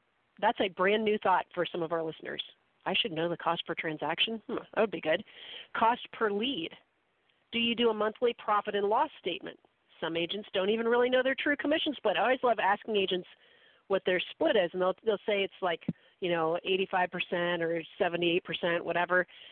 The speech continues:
And, and, like, ten minutes later, they'll say, "But that's after, like, the eight percent off the top, and then there's an office fee and a desk fee." Like, they don't even really know what comes off the top. That's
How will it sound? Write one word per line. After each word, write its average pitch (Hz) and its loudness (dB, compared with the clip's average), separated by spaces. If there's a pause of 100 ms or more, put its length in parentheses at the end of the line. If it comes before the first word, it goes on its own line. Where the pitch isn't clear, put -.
(160)
And, 196 2
and, 202 2
like, 208 2
ten 277 2
minutes 294 2
later, 240 4
they'll 214 4
say, 208 2
"But 208 0
that's 285 2
after, 262 2
like, 190 2
the 196 -4
eight 185 -2
percent 180 -2
off 175 0
the 180 -10 (100)
top, 175 2
and 175 -2
then 170 0
there's 170 0
an 165 -4
office 180 -2
fee 170 -6
and 170 -2
a 165 -4
desk 165 0 (120)
fee." 160 -6 (420)
Like, 185 0 (140)
they 196 4
don't 233 4
even 233 -2
really 226 0
know 190 4
what 180 2 (480)
comes 190 -2
off 277 2 (100)
the - -10
top. - -8 (380)
That's 247 2